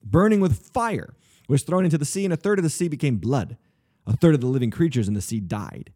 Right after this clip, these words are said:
and a third of the ships were destroyed." Okay. Very interp-, very, um,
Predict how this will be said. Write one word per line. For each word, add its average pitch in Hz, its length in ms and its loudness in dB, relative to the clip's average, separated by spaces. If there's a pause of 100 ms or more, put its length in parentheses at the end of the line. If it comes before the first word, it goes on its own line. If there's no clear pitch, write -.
(300)
and 110 100 0
a 120 40 4
third 135 160 6
of 123 40 2
the 113 60 0
ships - 340 -4
were 107 60 -6
destroyed." 95 460 -10
Okay. 110 180 -6 (1120)
Very 220 300 2
interp-, 156 320 0
very, 165 380 2
um, 113 400 -2